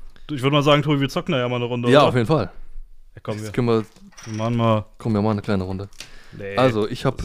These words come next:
Speaker 2: äh, nee, jetzt nicht, oder was?
Speaker 1: Nee, jetzt live im Podcast? Nee, machen wir nachher. Das fliegt ja, da fliegen den Leuten
Speaker 2: Könnte es
Speaker 1: wahrscheinlich
Speaker 2: etwas zu laut sein, oder was?
Speaker 1: Ich glaub schon.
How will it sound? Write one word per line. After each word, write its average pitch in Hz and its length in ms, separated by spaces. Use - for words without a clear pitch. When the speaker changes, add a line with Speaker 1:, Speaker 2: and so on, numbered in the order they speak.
Speaker 2:
äh, 123 380
nee, 139 140
jetzt 185 260
nicht, 196 160
oder 139 180
was? 175 140
Speaker 1:
Nee, 107 120
jetzt 127 220
live 147 240
im 151 60
Podcast? 131 420
Nee, 107 100
machen 107 140
wir 104 40
nachher. 104 380
Das - 100
fliegt - 300
ja, 113 80
da 120 60
fliegen 120 260
den 117 120
Leuten 113 180
Speaker 2:
Könnte 127 160
es 120 80
Speaker 1:
wahrscheinlich 123 200
Speaker 2:
etwas 117 60
zu 120 60
laut 127 220
sein, 110 180
oder 107 160
was? 127 160
Speaker 1:
Ich - 80
glaub 117 240
schon. 117 260